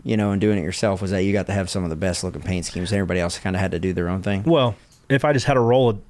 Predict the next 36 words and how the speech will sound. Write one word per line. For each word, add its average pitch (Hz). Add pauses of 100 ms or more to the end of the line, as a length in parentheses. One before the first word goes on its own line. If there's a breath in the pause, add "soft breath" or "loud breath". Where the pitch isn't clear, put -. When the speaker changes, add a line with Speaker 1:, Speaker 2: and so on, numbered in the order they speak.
(360)
Speaker 2:
vinyl, 131
I 113
would 110
just 110
like, 113 (200)
"Let's 160
wait, 156
let's 123
see 156
what 143
it 139
looks 143
like 135
this 156
week." 95 (100)
Speaker 1:
They're 135
all 131
still 120
upstairs. - (320)
Speaker 2:
<laughs> -
Speaker 1:
I 151
just 165
built 170
my 156
T 151
Q 147
there, 139
and 127
I 131
go 135
upstairs. 120
The 113
parts 170
room 139
Speaker 2:
There's 117
Speaker 1:
at -